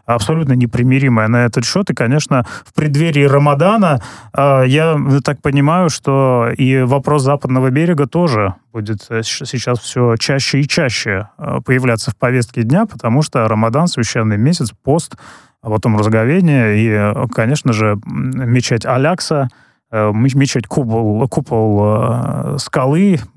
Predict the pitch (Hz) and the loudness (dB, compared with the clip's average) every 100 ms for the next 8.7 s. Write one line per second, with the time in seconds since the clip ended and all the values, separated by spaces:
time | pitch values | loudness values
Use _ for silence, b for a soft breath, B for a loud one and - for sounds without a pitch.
0 | 123 113 156 - 139 143 156 139 151 175 | -12 -4 -4 -2 -2 0 0 0 2 2
1 | 160 135 - 131 131 - 175 185 165 143 | 2 0 -2 -4 -2 -2 -2 0 0 2
2 | 143 - 135 131 120 - 127 123 120 - | 2 0 -2 0 -2 -2 -2 0 -2 0
3 | 107 107 110 113 113 - 117 139 165 123 | 0 0 2 2 0 0 2 2 2 0
4 | 104 104 135 170 135 120 117 - 117 117 | 0 2 0 0 0 2 2 0 0 2
5 | 113 110 104 B B B - 110 107 107 | 2 2 0 B B B -4 0 0 0
6 | 120 113 135 123 170 160 - 117 110 110 | 0 0 0 0 2 2 0 -2 0 0
7 | 110 107 110 113 104 107 113 104 113 - | 2 0 0 -2 -2 0 0 -2 -8 -10
8 | 110 107 127 127 170 - 127 | -4 0 2 2 2 0 -4